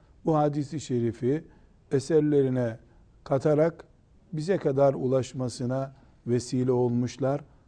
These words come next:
Allah hepsinden razı olsun. Hadis-i şerif ne diyor? Bir Müslümanın evinden çıkıp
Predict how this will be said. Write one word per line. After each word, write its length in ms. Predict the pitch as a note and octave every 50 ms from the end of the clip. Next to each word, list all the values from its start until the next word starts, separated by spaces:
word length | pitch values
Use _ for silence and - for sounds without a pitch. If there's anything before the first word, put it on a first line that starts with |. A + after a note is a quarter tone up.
| _ _ - -
Allah 460 | C3 C3 C3 B2+ B2 B2+ B2+ A#2+ - - -
hepsinden 680 | D3+ D3+ D3+ - - - B2 A#2+ A#2 B2 C3 B2+ A#2+
razı 360 | B2 B2 A#2+ A#2 A#2+ A2+ B2
olsun. 280 | F#2 E2 - - - - - _ _ - - - - - - - - - - G#3 G#3 - - - - - - - - - - - - - - - - - - - - - _ _
Hadis-i 520 | - - D3+ D#3+ E3 G3+ G3+ F3 - G3 E3+
şerif 480 | - - E3+ E3 F#3+ F#3 - - - - _ _ _ _ _ _ _ _ _ _ - - - _ _ _ _ _ -
ne 260 | C3 D3 F3+ G#3 E3+
diyor? 360 | C#3+ C#3 B2 B2+ D3 D#3+ - - _ _ _ _ _ _ _ _ _ _ _ _ - _ _ _ _ -
Bir 180 | F#3+ A3+ A3+
Müslümanın 840 | G3+ E3 E3+ F3 - - - F3+ E3+ E3+ D#3+ D3 D#3+ E3 D3+ B2 A2 A#2 - - _ _ _ _ _ _ _ _ _ _ _ _ _ _
evinden 720 | - D3 D#3 E3 E3+ E3+ E3+ E3 D3+ E3 E3+ E3+ D#3+ C3+ A#2+ C3 - - _ _ _ _ - _ _ _ _ _ - - _ _ _ -
çıkıp 460 | - - C#3+ - F3 G3 G3+ G3+ -